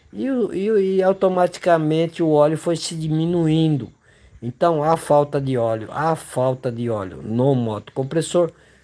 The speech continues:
pode ocasionar o aquecimento no seu protetor térmico e desligar e, e,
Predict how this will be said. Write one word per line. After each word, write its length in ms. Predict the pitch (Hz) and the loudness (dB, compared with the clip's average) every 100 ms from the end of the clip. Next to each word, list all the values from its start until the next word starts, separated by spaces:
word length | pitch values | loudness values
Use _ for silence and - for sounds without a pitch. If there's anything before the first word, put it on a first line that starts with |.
| _ | _
pode 280 | 151 160 165 | 2 4 2
ocasionar 1200 | 147 _ _ 170 180 170 151 160 143 127 135 156 | -2 _ _ 2 4 4 2 0 0 0 0 0
o 120 | 165 | 2
aquecimento 920 | 160 156 165 160 - 139 127 143 143 147 | 0 0 -4 -4 -4 -2 0 -2 -2 -6
no 120 | 143 | -4
seu 200 | - 139 | -4 -4
protetor 640 | 139 131 135 135 143 139 | -4 -8 -8 -4 -2 -2
térmico 420 | 147 147 151 156 | 0 0 0 -2
e 60 | 160 | -4
desligar 720 | 147 151 156 156 117 127 135 _ - _ _ | -4 -6 -2 -2 0 -2 -2 _ -20 _ _
e, 120 | - 139 | -4 -2
e, 1300 | 143 - 127 135 - - 110 87 - - 120 127 | -2 -4 -6 -6 -6 -14 -18 -18 -18 -14 -12 -12